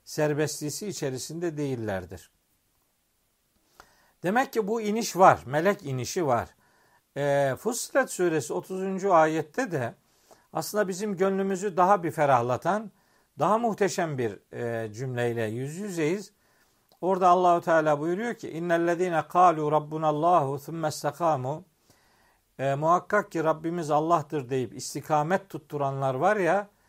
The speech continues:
"Tetenezzelu aleyhimul melâiketu."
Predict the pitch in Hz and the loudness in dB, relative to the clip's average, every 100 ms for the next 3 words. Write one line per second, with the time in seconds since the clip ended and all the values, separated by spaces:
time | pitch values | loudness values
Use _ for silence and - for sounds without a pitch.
0 | _ _ _ - 139 - 160 185 240 202 | _ _ _ -12 -10 -4 -2 0 0 0
1 | 226 214 196 170 170 156 147 151 139 135 | 0 4 8 8 6 0 -4 -4 -4 -4
2 | 127 120 107 101 110 - 92 | -2 0 -2 -4 -10 -12 -16